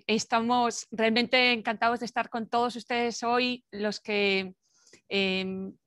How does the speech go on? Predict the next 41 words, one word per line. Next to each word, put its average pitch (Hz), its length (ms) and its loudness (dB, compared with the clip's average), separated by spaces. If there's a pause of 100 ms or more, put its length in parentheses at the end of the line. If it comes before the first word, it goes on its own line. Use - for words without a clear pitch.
(480)
porque 208 280 2
es - 120 2
un, 233 480 -2
un 220 120 -4
día 233 240 2
importante, 233 760 -2
¿no?, 226 200 -4
para 220 180 -2
presentar 226 460 -2
este 240 160 -4
estudio 240 320 -2
de 208 160 -2
Coris 240 520 -2 (240)
y 208 140 -6
también 214 300 0
contar 277 300 0
con 254 420 0
los 220 100 -4
comentarios 240 540 -2
de, 208 480 0 (320)
de 226 100 -2
los 214 140 2
panelistas 226 640 -2
que 247 160 -6
nos 220 220 -6
acompañan 262 760 0 (380)
y 240 340 0
muchos 254 520 0
de 311 100 4
los 247 160 0
socios 320 600 -4
de, 214 560 0
que 214 160 0
realmente 247 400 0
han 254 60 -2
hecho 254 140 -10
posible 196 680 -4
la 202 160 2
realidad 202 340 2
de 226 100 4
bis - 460 -4